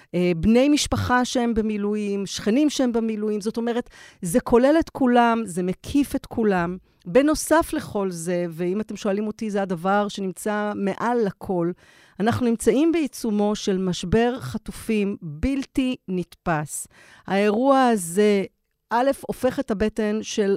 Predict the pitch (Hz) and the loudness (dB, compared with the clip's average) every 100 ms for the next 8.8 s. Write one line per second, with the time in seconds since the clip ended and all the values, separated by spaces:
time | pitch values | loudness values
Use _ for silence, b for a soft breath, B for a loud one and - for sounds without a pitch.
0 | - 175 180 156 247 254 247 208 - 180 | -2 0 0 2 2 4 2 0 -2 0
1 | 208 233 226 208 202 170 165 165 190 175 | 2 2 0 -4 -2 -2 -2 -2 -4 -4
2 | b b - 269 262 - - 269 311 269 | b b -2 2 2 2 6 6 6 4
3 | 233 196 190 180 208 226 226 - 247 254 | 2 0 2 4 2 2 -2 0 4 4
4 | 220 175 120 190 196 233 254 190 196 - | 2 -2 0 0 2 2 0 -2 -4 0
5 | 220 226 175 170 208 196 - B B - | 0 0 -2 2 2 2 -4 B B -10
6 | 196 262 - 339 240 320 294 247 302 277 | -4 -4 0 0 2 0 2 2 2 0
7 | - - 262 277 226 180 185 196 - 202 | -2 4 6 6 4 4 4 2 0 -4
8 | - 262 202 220 202 180 208 | -2 -4 -2 0 0 2 4